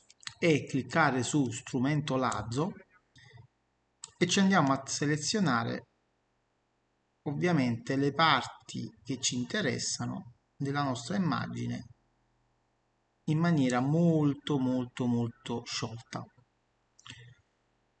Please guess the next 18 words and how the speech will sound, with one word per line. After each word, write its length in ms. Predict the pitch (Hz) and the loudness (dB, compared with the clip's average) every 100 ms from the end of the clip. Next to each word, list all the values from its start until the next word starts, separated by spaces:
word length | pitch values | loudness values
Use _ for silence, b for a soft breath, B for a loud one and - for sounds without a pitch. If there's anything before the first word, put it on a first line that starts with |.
| - | -18
A 60 | |
questo 280 | - 156 285 | -6 -2 2
punto 460 | 311 233 139 123 - | 4 4 4 -2 -6
clicchiamo 800 | - 165 156 - 175 156 127 120 - | -2 0 0 0 2 4 2 -2 -8
su 300 | - - 147 120 - - - | -8 0 0 0 -8 -20 -14
selezione, 1120 | - - 143 135 139 - 139 120 127 196 120 - - _ _ _ _ _ _ _ | -6 0 2 2 0 -2 -2 0 0 0 -2 -10 -20 _ _ _ _ _ _ _
selezione 1040 | - - 190 165 139 - - 147 135 131 | -12 -2 4 4 4 2 2 4 2 -2
e 140 | - 135 | -2 -2
maschera 600 | 123 113 - - 143 220 - - _ _ _ _ _ _ _ _ _ _ _ _ _ _ _ _ - - - _ _ _ _ _ _ _ _ _ _ _ _ _ _ | 0 -2 -4 -4 -4 -4 -6 -18 _ _ _ _ _ _ _ _ _ _ _ _ _ _ _ _ -20 -20 -20 _ _ _ _ _ _ _ _ _ _ _ _ _ _
e 400 | 240 175 - - | 6 6 4 -4
possiamo 360 | - 202 226 247 | 0 2 4 4
fare 280 | 190 165 160 | 4 4 4
due 240 | 147 151 | 4 4
cose. 480 | 139 110 - 110 - _ _ _ _ _ _ _ _ _ _ _ _ _ | 2 -4 -8 -10 -14 _ _ _ _ _ _ _ _ _ _ _ _ _
O 160 | 277 | 2
clicchiamo 500 | - 220 - 196 180 | 4 2 2 0 2
su 160 | 165 165 | 2 2
inverti 680 | 156 151 151 131 - - | 2 4 2 2 -4 -6